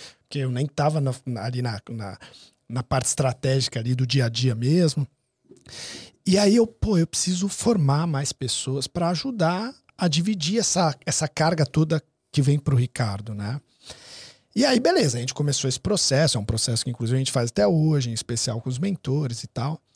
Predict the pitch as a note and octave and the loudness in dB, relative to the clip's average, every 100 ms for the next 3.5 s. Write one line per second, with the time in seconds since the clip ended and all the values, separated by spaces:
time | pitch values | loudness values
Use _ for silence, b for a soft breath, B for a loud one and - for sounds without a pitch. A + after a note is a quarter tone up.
0 | B B B B B F#3+ F#3+ A3 - - | B B B B B 0 2 2 0 -2
1 | - _ _ _ _ _ A#3 F3+ - G#3+ | -6 _ _ _ _ _ 0 0 2 0
2 | G#3 - F#3 C#3+ D#3 F3+ C3+ B2 C3+ B2 | 0 -2 0 0 2 0 -2 -4 -2 -2
3 | A#2 B2+ D#3+ F3 C3 | 0 2 2 2 -2